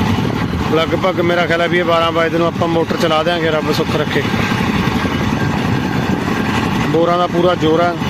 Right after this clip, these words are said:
ਅੱਗੇ ਵੀ ਬਹੁਤ ਬੋਰ ਕਰਨੇ ਨੇ। ਹੁਣ ਆਹ ਨਾਲ ਦੇ ਪਿੰਡਾਂ 'ਚ ਵੀ ਝੱਲ ਬੁਰਜ ਆਪਣੇ ਪਿੰਡ ਨੇੜੇ ਨੇ, ਇੱਥੇ ਪੰਜ ਛੇ ਬੋਰ ਕਰਨੇ ਨੇ ਮਿਸਤਰੀ ਨੇ। ਜੇ ਕਿਸੇ ਨੇ ਵੀ ਕੋਈ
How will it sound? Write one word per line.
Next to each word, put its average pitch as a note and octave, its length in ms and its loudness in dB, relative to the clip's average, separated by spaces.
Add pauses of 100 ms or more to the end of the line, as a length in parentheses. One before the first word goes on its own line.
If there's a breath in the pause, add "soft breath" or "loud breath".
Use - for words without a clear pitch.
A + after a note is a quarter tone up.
(400)
ਅੱਗੇ D#3+ 240 2
ਵੀ F3 120 2
ਬਹੁਤ F3 440 2
ਬੋਰ F3 280 2
ਕਰਨੇ E3+ 300 2
ਨੇ। F3 120 0
ਹੁਣ E3+ 140 2
ਆਹ E3+ 120 0
ਨਾਲ D#3+ 320 0
ਦੇ E3+ 180 0
ਪਿੰਡਾਂ E3+ 260 0
'ਚ D#3+ 60 -2
ਵੀ E3+ 200 2
ਝੱਲ F3 300 2
ਬੁਰਜ D3+ 340 0
ਆਪਣੇ E3 300 0
ਪਿੰਡ D#3+ 160 0
ਨੇੜੇ D#3 300 2
ਨੇ, E3 80 0
ਇੱਥੇ E3 180 -2 (100)
ਪੰਜ D#3+ 220 0
ਛੇ E3 200 2
ਬੋਰ D#3+ 280 0
ਕਰਨੇ C#3 220 -2
ਨੇ C#3+ 120 -2
ਮਿਸਤਰੀ D3 320 -2
ਨੇ। C#3 100 0 (4000)
ਜੇ D#3+ 180 2
ਕਿਸੇ F3 240 0
ਨੇ G3 120 0
ਵੀ F#3+ 120 0
ਕੋਈ F#3 240 2